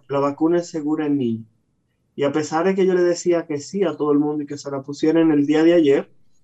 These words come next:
subimos un video explicando que todas las vacunas tienen efectos adversos y que en los Estados Unidos se han aplicado más de doscientas millones de dosis de Pfizer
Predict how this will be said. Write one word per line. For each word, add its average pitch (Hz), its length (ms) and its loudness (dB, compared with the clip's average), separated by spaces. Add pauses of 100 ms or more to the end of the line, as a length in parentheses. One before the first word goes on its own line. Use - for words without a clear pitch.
(180)
subimos 185 400 2
un 196 220 2
video 165 340 2
explicando 151 760 -4
que 156 100 -8
todas 170 280 2
las 170 120 -2
vacunas 160 460 -2
tienen 156 280 0
efectos 147 420 -8
adversos 185 540 -4 (600)
y - 80 4
que 180 100 6
en 175 60 10
los 170 80 10
Estados 165 360 4
Unidos 180 280 8
se 170 100 0
han 165 80 6
aplicado 160 460 4
más 160 160 2
de 165 100 4
doscientas 175 720 2
millones 160 520 2
de 156 120 0
dosis 165 360 -2
de 147 100 -6
Pfizer 123 520 -6